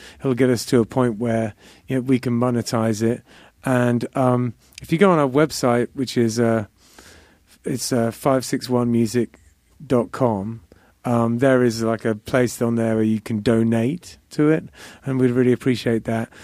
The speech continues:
All the money just goes into making it better. And we're putting a festival on, on April first, which actually I might have a conversation with you guys about and see if you're around at that time. Um, we're putting on a festival on April first,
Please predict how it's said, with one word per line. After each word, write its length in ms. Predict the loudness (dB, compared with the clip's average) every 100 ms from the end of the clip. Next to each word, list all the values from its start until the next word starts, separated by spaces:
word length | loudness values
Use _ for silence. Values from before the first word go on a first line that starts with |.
| -2
All 140 | 4 4
the 100 | 4
money 240 | 2 2
just 220 | 0 -2
goes 220 | 2 2 2
into 240 | -2 0
making 300 | -2 0 -2
it 100 | 0
better. 180 | 0 0
And 260 | -4 -8 -2
we're 120 | 0
putting 260 | 2 0
a 60 | -2
festival 520 | 0 0 0 -2 2
on, 240 | 2 0 -4
on 300 | -4 -2 -4 -4
April 340 | -4 -2 -4 -6
first, 640 | -2 0 0 -4 -10 -16 -20 -20 -8
which 180 | -2 -2
actually 360 | -2 -2 -2
I 60 | 0
might 200 | 0 -2
have 160 | -2 -6
a 80 | -10 -12
conversation 560 | -8 -6 -4 -4 -2 -4
with 100 | 0
you 160 | 0
guys 300 | 0 -2 -2
about 320 | -4 -4 -4
and 120 | -4 -6
see 180 | -6
if 120 | -4 -2
you're 160 | -2
around 240 | -2 -2 -4
at 100 | -6
that 180 | -8 -8
time. 260 | -10 -10 -12 -20 -20 _ -2
Um, 400 | 0 0 -4 -12 -14 -8
we're 80 |
putting 240 | -4 -2 -2
on 80 | -4
a 60 |
festival 400 | -2 -4 -2 -4
on 100 | -4
April 300 | -4 -4 -6
first, 460 | -4 0 0 -2 -8